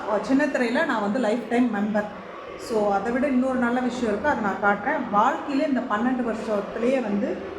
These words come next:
முதல் வாட்டி நான் போய், ஆஹ், ரெசிப்ட் வாங்கும்போது எனக்கு அவங்க கொடுத்தது என்ன அப்படின்னா, இதோ பாருங்க, இந்த மைசூர் பாக்கு ரொம்ப சூப்பரா இருந்தது. செம்மையா, மைசூர் பாக்கே எனக்கு பிடிக்காது, அவ்வளோ நல்லா இருந்தது.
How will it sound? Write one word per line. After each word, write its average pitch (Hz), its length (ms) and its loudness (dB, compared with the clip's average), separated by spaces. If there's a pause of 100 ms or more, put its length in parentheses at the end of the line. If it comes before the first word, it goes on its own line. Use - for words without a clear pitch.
(300)
முதல் 320 440 6
வாட்டி 262 340 0
நான் 208 300 0
போய், 254 180 0 (500)
ஆஹ், 202 440 0
ரெசிப்ட் 294 420 2
வாங்கும்போது 247 640 0 (460)
எனக்கு 269 360 2
அவங்க 226 260 2
கொடுத்தது 269 520 0
என்ன 226 260 0
அப்படின்னா, 208 400 2 (720)
இதோ 202 140 6
பாருங்க, 220 420 2 (600)
இந்த 196 400 4
மைசூர் 220 400 4
பாக்கு 208 260 4
ரொம்ப 330 520 8
சூப்பரா 277 360 8
இருந்தது. 202 360 2 (260)
செம்மையா, 277 600 6
மைசூர் 233 420 2
பாக்கே 277 240 6
எனக்கு 294 220 2
பிடிக்காது, 247 360 6
அவ்வளோ 254 340 6
நல்லா 247 260 6
இருந்தது. 214 440 2